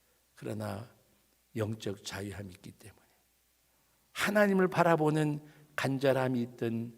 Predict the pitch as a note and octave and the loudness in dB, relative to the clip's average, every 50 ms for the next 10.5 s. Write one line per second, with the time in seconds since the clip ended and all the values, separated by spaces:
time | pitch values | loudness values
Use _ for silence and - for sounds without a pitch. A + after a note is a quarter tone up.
0 | - _ _ _ _ - - - D3 B2+ A#2 A2+ - - B2 A2+ A#2 G#2+ A2 - | -20 _ _ _ _ -14 -8 -8 -4 -4 -4 -4 -4 -6 -8 -8 -10 -10 -12 -12
1 | - _ _ _ _ _ _ - - A#2 A2+ A2 C3+ B2+ B2 A#2+ A2+ - - D3+ | -18 _ _ _ _ _ _ -12 -6 -6 -6 -4 -2 -2 -2 -2 -2 -4 -8 -6
2 | A#2+ G#2+ G#2+ A2+ G#2+ G#2+ G#2+ G#2+ A2+ A2 G#2 G#2 G#2+ G2+ G#2 G2+ G2+ G#2+ - - | -6 -6 -4 -4 -4 -4 -4 -6 -6 -8 -8 -8 -8 -8 -10 -10 -10 -12 -16 -20
3 | _ _ _ _ - - - F#3 F3+ F#3 F3 E3+ E3 D#3+ D3+ D#3 D3 D3+ C#3 C3 | _ _ _ _ -12 -10 -8 -6 -4 -4 -2 -2 -2 -2 -4 -4 -4 -4 -4 -4
4 | D3 D3 C#3 C3 C3 C3 C3 C3 C3+ C3+ - - - - _ _ _ _ _ _ | -4 -4 -4 -4 -4 -4 -4 -4 -6 -8 -14 -20 -20 -20 _ _ _ _ _ _
5 | _ - B2 A#2 B2+ B2+ A#2+ A#2 A2+ A#2 B2 A#2 A2+ A2 G2+ G#2+ G#2+ - - _ | _ -6 0 2 2 4 4 2 0 0 -2 -4 -4 -4 -6 -8 -10 -12 -18 _
6 | _ _ _ _ _ _ - - - - G3+ A3 A3 G3+ F#3 F#3 F3+ F3+ - - | _ _ _ _ _ _ -6 -2 0 0 2 4 4 4 4 4 2 0 0 -4
7 | A2 F#2 G2 F#2+ G2 G2 F#2+ G2+ - _ _ _ _ _ _ _ _ _ _ _ | -8 -8 -8 -10 -10 -10 -14 -16 -20 _ _ _ _ _ _ _ _ _ _ _
8 | _ _ _ _ _ _ _ _ _ _ _ _ _ _ _ _ _ _ _ _ | _ _ _ _ _ _ _ _ _ _ _ _ _ _ _ _ _ _ _ _
9 | A#2+ A2+ G#2+ G#2 G#2 G2+ - - - G3+ A#3+ G#3 G3+ F#3+ F#3 F3+ - - - F3+ | -4 -4 -4 -4 -4 -8 -8 -10 -12 -10 -8 -8 -8 -8 -8 -8 -10 -12 -12 -12
10 | D#3 D#3 D3+ D#3 D#3+ E3 E3 - - | -12 -12 -14 -16 -18 -20 -20 -20 -20